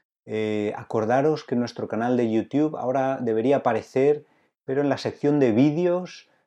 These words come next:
eh, le podéis dar la pestañita para que se vean todos los vídeos, no solamente los que se suben, sino también los que han estado en, eh, transmitidos en directo. Y ahí os van a aparecer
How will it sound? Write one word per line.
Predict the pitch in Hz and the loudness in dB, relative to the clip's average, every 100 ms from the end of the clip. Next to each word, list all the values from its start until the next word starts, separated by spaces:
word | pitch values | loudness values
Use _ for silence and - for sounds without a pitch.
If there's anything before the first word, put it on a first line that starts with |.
| _ - | _ -10
eh, | 117 | -4
le | 110 | -2
podéis | 110 123 139 | 2 2 4
dar | 160 | 4
la | 147 | 2
pestañita | 135 - 147 127 131 131 | 0 -2 0 0 0 -2
para | 113 - | -2 -4
que | |
se | - | -2
vean | 123 135 135 - | 0 0 -2 0
todos | 143 139 | 2 4
los | 127 101 | 2 2
vídeos, | 117 107 85 64 - | 0 -2 -2 -8 -10
no | 107 | -8
solamente | 117 127 120 120 117 139 120 110 - | -2 0 0 -2 0 -2 -2 -8 -12
los | 98 | -12
que | - | -12
se | - | -12
suben, | 95 - 123 131 135 - _ | -6 -2 0 2 0 -4 _
sino | _ - 104 101 | _ -4 -2 -2
también | 101 110 113 | -2 0 0
los | 107 | -2
que | - | -4
han | 104 | -4
estado | 98 - 104 101 107 104 - _ _ _ | -6 -4 -2 0 0 -2 -8 _ _ _
en, | 90 92 90 87 87 82 82 | -6 -4 -4 -6 -8 -10 -12
eh, | - | -14
transmitidos | - 98 101 95 110 104 | -12 -8 -6 -2 -2 -2
en | 95 | -6
directo. | 90 82 - - - | -6 -8 -12 -20 -20
Y | - 113 | -10 -4
ahí | 107 123 | 2 4
os | 127 | 4
van | 123 | 2
a | 120 | 0
aparecer | 107 104 - 123 123 | 0 -4 -2 -2 -2